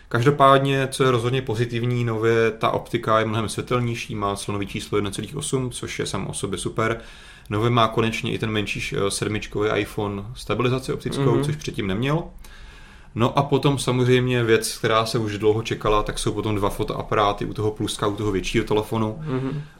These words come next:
Speaker 1: A myslím si, že my jsme se o tom vlastně bavili v několika mobilecastech, k čemu, jakoby, k jaký funkci to Apple využije.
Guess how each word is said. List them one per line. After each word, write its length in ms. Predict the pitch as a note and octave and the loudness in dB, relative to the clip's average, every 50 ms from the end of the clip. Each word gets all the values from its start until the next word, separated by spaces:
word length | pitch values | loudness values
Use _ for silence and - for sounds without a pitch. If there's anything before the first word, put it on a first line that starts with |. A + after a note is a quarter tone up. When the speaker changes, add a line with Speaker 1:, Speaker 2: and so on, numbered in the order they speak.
| - | -2
Speaker 1:
A 540 | - A2 G#2 G#2 G2+ G2+ G2+ G2+ G2+ G2+ G2+ G2+ | 2 4 6 8 8 10 10 10 8 8 6 4
myslím 380 | G2+ A2 A2 - - A#2+ A2+ | 2 0 0 0 0 0 0
si, 180 | - - - A#2+ | 0 0 0 0
že 300 | G2+ A#2+ A#2 A2+ A2+ A2+ G#2+ | 0 2 2 2 4 2 2
my 140 | A2+ A2+ | 0 -2
jsme 180 | A2+ - C#3 B2 | -2 -2 -2 -2
se 120 | - - | 0 -2
o 80 | A#2+ A#2+ | -2 -2
tom 120 | - C#3 | -2 0
vlastně 240 | A#2+ G#2+ - - D#3 | 0 0 0 0 2
bavili 320 | C3 - G#2 A2+ C3+ B2 A#2 | 2 4 2 4 2 2 2
v 60 | A#2 | 0
několika 360 | G#2+ G2 - - G#2+ - A#2+ | -2 -2 0 -2 0 0 0
mobilecastech, 840 | A2+ G#2 G2 A2 A2 G#2+ - A2 G2+ G#2 - - A2+ G#2 - - - - - - - - - - - - | -2 2 4 4 4 4 4 2 2 0 0 -2 -4 -4 -4 -8 -16 -20 -20 -20 -20 -20 -20 -20 -20 -20
k 80 | - - | -6 0
čemu, 380 | - C3 A#2 A#2+ A#2 A#2 A2+ A2+ | 2 4 6 6 6 4 2 0
jakoby, 420 | A2+ - - A2+ A#2 A#2 A#2 A2+ A2+ - | -2 -2 0 2 4 4 2 2 0 0
k 60 | - | 0
jaký 260 | A2+ - - C#3 B2 | 0 0 0 -4 -2
funkci 360 | - C3+ B2 A#2 A#2 - B2 | 0 2 0 0 0 -2 -2
to 140 | A#2+ - B2 | 0 0 0
Apple 200 | A#2+ - C3 A#2+ | 2 2 2 2
využije. 500 | A#2 G#2+ G#2 G#2 G#2+ A#2+ A#2+ A#2+ A#2+ A#2+ | 2 2 2 2 2 2 2 2 0 -2